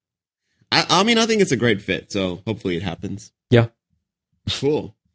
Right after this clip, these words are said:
Speaker 1: And then moving on <laughs> to the Superman movie.
Speaker 2: Yes!
Speaker 1: Three-hour extended e-,
Speaker 2: Yes!
Speaker 1: edition.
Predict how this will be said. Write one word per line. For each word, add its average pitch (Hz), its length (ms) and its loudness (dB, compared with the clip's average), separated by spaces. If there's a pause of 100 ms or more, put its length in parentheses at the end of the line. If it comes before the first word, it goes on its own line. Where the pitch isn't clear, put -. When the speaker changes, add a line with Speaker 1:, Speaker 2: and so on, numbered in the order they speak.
(380)
Speaker 1:
And 135 100 0
then 143 320 2
moving 151 340 4
on 147 120 4
<laughs> - 260 -2
to 156 180 4
the 139 200 0
Superman 156 600 0
movie. 110 280 -2
Speaker 2:
Yes! 277 520 0
Speaker 1:
Three-hour 156 580 2
extended 151 580 2
e-, 139 40 2
Speaker 2:
Yes! 127 280 0
Speaker 1:
edition. 104 520 -4